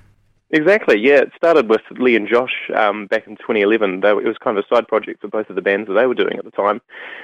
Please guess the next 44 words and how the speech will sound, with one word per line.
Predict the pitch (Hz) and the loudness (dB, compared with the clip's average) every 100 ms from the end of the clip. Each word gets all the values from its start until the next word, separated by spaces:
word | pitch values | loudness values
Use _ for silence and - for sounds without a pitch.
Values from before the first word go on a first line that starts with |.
| - | -12
And | 110 | 0
then, | 107 101 - | 0 2 -2
uh, | 104 101 | -2 -2
me | 113 117 | -2 0
and | 104 | 0
Zach | 101 127 | 0 0
have | 123 | -2
joined, | 107 104 101 98 - - - - | -2 2 2 -2 -10 -20 -20 -8
um, | 101 98 101 - | -4 -4 -6 -4
as | 110 98 | -2 -2
kind | 113 98 | -2 -2
of | 104 - - - | -2 -12 -10 -2
side | 110 | -2
projects | 113 110 113 - | -2 -4 -6 -10
as | 98 | -2
ourselves. | 98 - 127 98 - | 0 2 0 0 -2
So | |
it's | 104 | -6
kind | - 110 | -2 -2
of | 101 | 0
been | |
a | 104 | -2
passion | - 113 110 | -2 -2 -2
project | 104 104 98 - | -2 0 0 -4
on | 98 | -10
the | - | -4
side, | 113 101 | -2 -2
but | - | -4
it's | 107 _ _ | -6 _ _
actually | 123 - 101 104 | -8 0 0 0
outlasted | 110 98 110 113 - | -2 0 0 -2 -4
a | 92 | -6
lot | 95 98 | -2 0
of | 98 | 2
our, | 95 104 - | 0 0 -2
<laughs> | - | -2
our | 135 | 0
main | 113 110 117 | -2 -2 -2
projects. | 107 110 - - | -4 -4 -6 -10
So, | - 101 110 | -12 -12 -4
yeah, | 165 156 - | -2 -2 -2
yeah, | 139 123 - | -2 -2 -2
definitely | 123 117 104 | -6 -4 -4
so. | 127 | -4